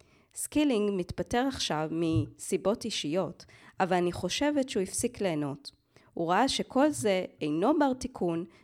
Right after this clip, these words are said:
והעדיף לנטוש את הספינה כעת, מאשר בבושת פנים בעוד שנתיים." מרקי שאל, "היא צודקת? אתה טוען שעזבת מסיבות אישיות,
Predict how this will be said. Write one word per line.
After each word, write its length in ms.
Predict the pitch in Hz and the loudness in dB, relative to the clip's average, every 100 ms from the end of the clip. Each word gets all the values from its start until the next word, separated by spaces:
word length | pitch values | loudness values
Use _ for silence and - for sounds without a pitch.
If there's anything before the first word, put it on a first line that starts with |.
| _ 180 | _ 2
והעדיף 440 | 165 165 247 - | 2 2 -2 -2
לנטוש 480 | 143 147 - 302 330 | -8 -8 2 2 4
את 140 | 339 294 | -2 -2
הספינה 420 | - - 220 214 | -4 -2 -2 -2
כעת, 500 | - - 196 226 - _ - - | -4 -2 -2 -2 -10 _ -20 -6
מאשר 340 | 165 160 175 | -4 -2 -2
בבושת 580 | 165 160 156 247 262 262 - | -2 -2 0 0 0 -4 -2
פנים 440 | 175 190 208 208 | -2 0 -2 -4
בעוד 240 | - 175 | -2 -2
שנתיים." 540 | - 190 190 165 147 - - _ _ _ _ - - - - _ _ - - _ _ 185 | -2 -4 -4 -6 -6 -10 -16 _ _ _ _ -20 -20 -20 -20 _ _ -20 -20 _ _ -4
מרקי 340 | 180 185 208 | -2 -2 -4
שאל, 400 | - - - - - - _ - | -4 -2 -4 -8 -14 -20 _ -10
"היא 80 | |
צודקת? 680 | - 170 143 190 - 330 - - _ - - - | -4 -4 -2 -4 -2 -4 -4 -20 _ -18 -16 -8
אתה 180 | 185 180 | -6 -6
טוען 320 | - 160 220 | -2 -2 0
שעזבת 500 | 302 220 170 196 208 | 0 0 0 -2 0
מסיבות 520 | 214 196 175 160 202 - | -4 -2 -4 -4 -6 -4
אישיות, 580 | - 151 175 285 285 | -6 -2 0 0 -2